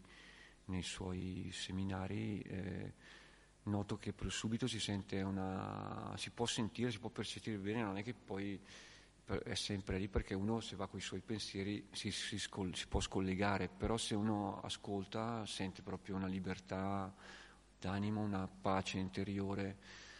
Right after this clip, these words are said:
si sente leggero, si sente alleggerito dal corpo, e questo è un sintomo sicuramente di qualcosa di mistico, di trascendentale, perché dov'è che te la vai a cercare questa sensazione?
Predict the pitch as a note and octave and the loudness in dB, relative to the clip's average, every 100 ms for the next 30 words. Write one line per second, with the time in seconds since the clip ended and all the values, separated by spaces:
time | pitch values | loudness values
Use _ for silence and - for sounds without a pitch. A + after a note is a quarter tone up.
0 | - - - - - - C#3+ C#3+ A#2+ F#2+ | -18 -20 -20 -16 -4 0 2 4 4 6
1 | A#2+ G2+ - A#2+ A#2+ B2 A#2+ A2 A#2 C3 | 6 6 6 2 4 2 4 4 2 4
2 | A2 G2+ - A#2+ G#2+ A2+ G#2+ A2 G#2 - | 4 4 6 6 6 2 4 4 4 4
3 | C3 A2+ - G2+ G2+ G2+ - G#2 - G#2 | 2 2 0 2 2 2 0 -2 0 0
4 | F#2+ G2 F#2 - G2 F#2+ F#2+ F#2+ G#2+ G2+ | 0 0 -2 -2 0 2 2 0 -2 0
5 | F#2+ F#2 G2 - F#2 G2 F#2+ F#2 F#2+ - | -2 -2 -2 -2 -4 -2 -2 -2 -2 -2
6 | A2+ F#2 F2+ F2+ F2 - F#2 F2+ F#2+ G2 | -4 -2 -4 -4 -4 -4 -4 -4 -4 -2
7 | A2 - - G#2 F#2+ F#2 G2 F#2 G2 G2 | -2 -4 -8 -8 -8 -6 -6 -2 -2 -2
8 | A#2 A#2+ G2+ F#2 G2+ E2+ F#2 F2+ F2 F2 | -2 0 0 -2 -4 -2 -2 0 -2 -6
9 | - F2+ F#2 - - - F2+ F2+ F2 G#2 | -6 -6 -6 -6 -8 -6 -4 -4 -6 -8